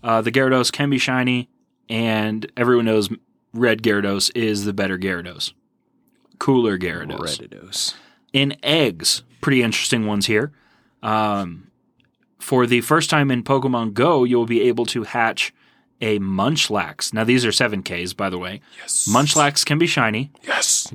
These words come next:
Speaker 1: Gibble is also in seven K eggs, and Cherubi, which can also be shiny, and very few people have that. I
Speaker 2: This is
Speaker 1: think I've
Speaker 2: true.
Speaker 1: seen one ever. Facts.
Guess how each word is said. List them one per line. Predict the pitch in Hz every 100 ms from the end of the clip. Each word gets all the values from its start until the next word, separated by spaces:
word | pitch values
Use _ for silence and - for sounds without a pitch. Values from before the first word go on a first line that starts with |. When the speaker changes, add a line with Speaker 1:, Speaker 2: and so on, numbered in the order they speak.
| 101
Speaker 1:
Gibble | 156 156 120 139
is | 120 113
also | 127 - 123 117
in | 123 113 107
seven | - 120 110 104
K | 113 104
eggs, | 101 95 98 -
and | 120 110 104
Cherubi, | 127 123 185 143 87 92 -
which | 113 -
can | 117
also | 135 143
be | 147
shiny, | 107 107 98 98 - _ _
and | 110 95
very | 98 131 147
few | 120 107
people | 107 101 98
have | 98
that. | 110 98 - _ _ _ _ _ _ _ _ - _ _ - -
I | 104
Speaker 2:
This |
is | 104
Speaker 1:
think | 117
I've | 117
Speaker 2:
true. | 233
Speaker 1:
seen | 143 117 110 104
one | - 98 110 87 85 _
ever. | 107 101 87 - _ _ _ _ _ _ _ _ _
Facts. | - 107 92 - -